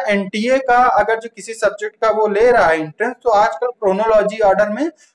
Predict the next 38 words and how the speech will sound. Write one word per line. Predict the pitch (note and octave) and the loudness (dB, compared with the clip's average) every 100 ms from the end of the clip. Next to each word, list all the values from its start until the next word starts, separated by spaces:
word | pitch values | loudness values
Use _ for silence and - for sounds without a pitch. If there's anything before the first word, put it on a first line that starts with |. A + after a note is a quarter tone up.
| _ | _
उसे | F#3 A#3 | -2 2
बड़ी | A3 A3 | 2 2
दिलचस्पी | G3 F#3 F3+ C#3 - F#3 | 0 0 0 -2 -2 -6
है, | A2+ - _ _ _ | -6 -16 _ _ _
तो | G3+ | -2
question | G#3 G3 - C4 | 0 0 0 0
वो | C#4 | 0
chronology | C4+ G3+ A#3+ A#3+ G3 A3+ | 0 0 2 2 2 2
order | A3 G3+ A3+ | 2 2 2
से | A3+ | 0
पूछ | A#3+ F#3 E3+ D3 | -2 -4 -6 -8
लेता | B2 - A#2 | -10 -4 -6
है। | - _ _ _ | -6 _ _ _
जैसे | E3+ F#3+ G3 | 0 0 2
theory | A#3+ G#3+ G3+ A3+ | -2 0 2 4
of | A3 | 2
demand | F3+ F#3 - - | 2 2 0 0
से | A4+ | -4
पूछ | A#4 D#5 | -4 -6
सकता | - D5+ D#5 D5 | -2 -2 2 4
है | G3 | 4
कि | G3 F#3+ | 2 -4
डिमांड | F3 F3 F#3 | -2 0 0
पहले | F#3 F#3+ F#3 F#3 | 2 0 2 4
आया | F3 F3 | 4 4
कि | F3 E3+ | 0 -6
utility | E3 F#3+ F3+ F3 F3+ | -4 -4 -4 -6 -4
पहले | E3+ E3 E3+ | -4 -2 0
आई | E3 E3 | 0 0
कि | D#3+ | 2
आई | D3+ D#3 | 2 2
difference, | D#3 - F3 - _ _ _ | -4 -8 -12 -16 _ _ _
आईसी | D3+ D#3 D#3 F#3+ | 2 2 0 -2
कर्व | F#3 E3 | 0 2
पहले | E3+ D#3 D#3+ | 0 0 2
आया, | D3+ C#3+ C#3+ - _ _ _ _ _ _ _ _ _ _ _ _ _ _ _ _ _ _ | 4 4 4 0 _ _ _ _ _ _ _ _ _ _ _ _ _ _ _ _ _ _
है | G3 | -2
ना? | C#4 G#3 | 0 -2